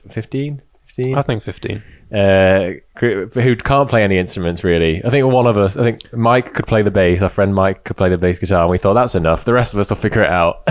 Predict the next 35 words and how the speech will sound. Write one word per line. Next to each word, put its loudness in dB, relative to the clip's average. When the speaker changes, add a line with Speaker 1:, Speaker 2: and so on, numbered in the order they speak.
Speaker 1:
<laughs> -
Speaker 2:
Yeah, 2
Speaker 1:
Get 4
out 2
Speaker 2:
we, 4
Speaker 1:
of 4
Speaker 2:
we 4
Speaker 1:
the 4
Speaker 2:
had 2
a 2
Speaker 1:
hat. 2
Speaker 2:
little 0
patchwork. 0
I -6
think -2
you'd -2
had -2
some -4
classical -2
guitar 0
lessons -4
Speaker 1:
Yeah, 0
Speaker 2:
at -2
some 2
Speaker 1:
probably, 2
Speaker 2:
point -4
Speaker 1:
probably. 0
Speaker 2:
earlier. -2
I, 0
I -2
played -2
a -2
bit -2
of -6
saxophone -4